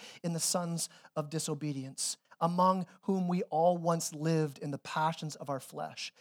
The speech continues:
carrying out the desires of the body." In that darkness, in that hard-heartedness, we walk around lost. We just follow the flow of the world. And there's,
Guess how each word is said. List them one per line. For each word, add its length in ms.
carrying 340
out 160
the 60
desires 640
of 100
the 60
body." 460
In 120
that 200
darkness, 460
in 120
that 140
hard-heartedness, 1000
we 120
walk 320
around 360
lost. 320
We 140
just 180
follow 420
the 100
flow 480
of 160
the 40
world. 440
And 120
there's, 140